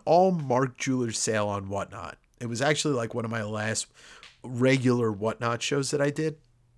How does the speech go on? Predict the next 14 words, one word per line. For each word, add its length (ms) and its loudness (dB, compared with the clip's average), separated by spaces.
And 200 0
I 140 4
had 140 0
bought 240 0
this 200 -6
lot 440 -2
of, 400 -6
uh, 260 -8
Amazing 340 -6
Spider-Man 460 -4
Mark 220 -8
Jewelers 340 -6
from 120 -12
Maddie. 420 0